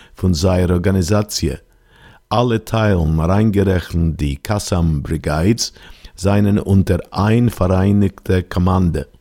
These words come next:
Hamas ist durchgedringen durch und durch mit der Kultur von terroristischen Gewalt.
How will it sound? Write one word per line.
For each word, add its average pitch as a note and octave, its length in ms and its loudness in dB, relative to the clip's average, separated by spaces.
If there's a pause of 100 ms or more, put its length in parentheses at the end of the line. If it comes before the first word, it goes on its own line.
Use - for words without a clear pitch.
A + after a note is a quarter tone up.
(500)
Hamas G#2 580 0
ist D2 400 -2
durchgedringen G2+ 1120 0
durch G#2 380 2
und G2 200 4
durch F2 420 2
mit D#2+ 200 -2
der D#2 140 -6
Kultur A2+ 680 0 (340)
von F2 280 -2
terroristischen F2+ 960 0
Gewalt. E2+ 480 -2